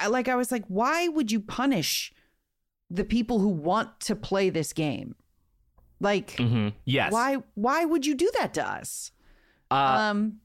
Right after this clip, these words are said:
Speaker 3: that,
Speaker 1: I
Speaker 3: that I
Speaker 1: wouldn't
Speaker 3: think, oh, sorry, finish your thought.
Speaker 1: I will not be continuing on my Pokemon sleep journey because unlike the sort of masochism of continuing Final Fantasy sixteen,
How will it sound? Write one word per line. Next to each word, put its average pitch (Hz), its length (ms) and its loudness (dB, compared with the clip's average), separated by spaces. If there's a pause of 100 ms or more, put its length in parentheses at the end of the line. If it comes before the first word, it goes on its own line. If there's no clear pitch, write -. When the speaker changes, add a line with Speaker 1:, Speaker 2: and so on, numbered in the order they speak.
(180)
Speaker 3:
that, 160 260 0
Speaker 1:
I - 40 2
Speaker 3:
that - 120 2
I 240 40 2
Speaker 1:
wouldn't 247 180 0
Speaker 3:
think, 208 160 -4 (200)
oh, 143 220 2
sorry, 160 220 2
finish 160 240 -2
your 139 40 -6
thought. - 220 0 (200)
Speaker 1:
I 269 100 2
will 349 160 2
not 247 360 0
be 202 500 -2
continuing 202 720 0
on 170 140 -2
my 160 100 0
Pokemon 165 540 -2
sleep 202 280 -4
journey 135 520 -2 (760)
because 233 800 0 (420)
unlike 277 640 2
the 202 140 0
sort 196 220 0
of 160 100 -2
masochism 180 800 0
of 147 120 -6
continuing 180 640 0
Final 170 280 -2
Fantasy 160 440 -4
sixteen, 156 760 -2